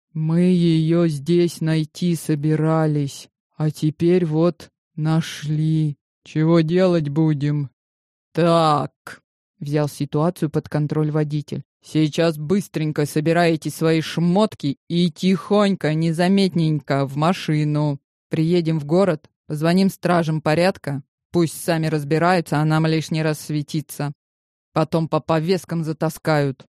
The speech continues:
а у меня работа". Они так и сделали. Зинаида еще не понимала, правильно ли она поступает, не будет ли потом ее мучить совесть по гроб жизни.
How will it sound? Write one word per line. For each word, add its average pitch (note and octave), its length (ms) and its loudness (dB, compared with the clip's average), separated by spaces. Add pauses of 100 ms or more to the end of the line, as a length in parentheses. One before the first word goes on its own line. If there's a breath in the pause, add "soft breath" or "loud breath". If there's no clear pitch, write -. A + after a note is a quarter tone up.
(120)
а D#3+ 100 -2
у D#3+ 40 0
меня D#3+ 200 2
работа". F3+ 640 0 (680)
Они D3+ 360 0
так E3 260 -2
и E3+ 60 0
сделали. D3 800 -4 (220)
Зинаида F3+ 600 2
еще G3 280 2
не F#3+ 120 4
понимала, F#3+ 800 2 (180)
правильно F3+ 680 2
ли F3+ 120 2
она F3+ 280 2
поступает, F3 1040 -2 (420)
не G3 140 2
будет G#3+ 300 2
ли G#3 100 2
потом A3 380 0
ее G#3+ 180 2
мучить G#3+ 360 0
совесть F#3 640 0
по F#3+ 120 0
гроб F#3 300 0
жизни. F#3 800 0